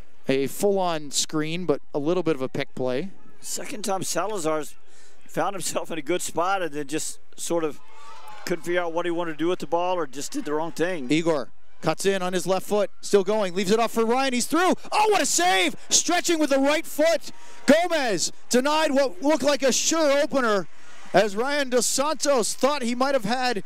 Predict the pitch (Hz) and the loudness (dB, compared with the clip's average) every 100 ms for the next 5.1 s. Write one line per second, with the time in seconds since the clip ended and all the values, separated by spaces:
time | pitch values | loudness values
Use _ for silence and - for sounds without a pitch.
0 | - - 247 - - 233 262 285 - - | -4 0 2 0 -2 0 2 0 -4 -4
1 | 233 269 277 240 - - - - - - | -4 -2 -4 -4 -6 -8 -8 -8 -6 -6
2 | 190 202 233 247 240 - 240 247 214 175 | -6 -6 -6 -6 -6 -6 -6 -6 -6 -6
3 | 117 - - - - - - - - - | -8 -8 -8 -8 -8 -8 -8 -8 -8 -8
4 | - - - - - - - 147 156 180 | -8 -8 -8 -8 -8 -8 -8 -8 -8 -8
5 | 175 | -8